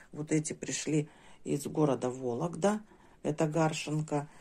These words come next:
Ещё из русского огорода, но это Подмосковье приходит. А вот как они чувствуют себя в северных условиях, я, конечно, пока,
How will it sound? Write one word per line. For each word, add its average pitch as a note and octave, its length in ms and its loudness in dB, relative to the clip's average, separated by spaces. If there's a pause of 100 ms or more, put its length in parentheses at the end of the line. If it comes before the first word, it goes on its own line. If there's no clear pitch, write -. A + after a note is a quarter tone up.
(220)
Ещё D#3 460 0
из C#3+ 220 -4
русского D#3 500 -4
огорода, D3+ 520 0
но D3+ 260 2
это D3 200 2
Подмосковье C#3 800 -2
приходит. C#3 680 -4
А C#3 140 -2
вот D#3 220 -2
как D#3 280 -2
они C#3+ 300 0 (320)
чувствуют D3 420 -4
себя C#3+ 240 -2
в B2+ 60 -4
северных F#3+ 580 2
условиях, D3 560 -2
я, D3 180 -2
конечно, C#3+ 480 -6
пока, C3+ 400 -6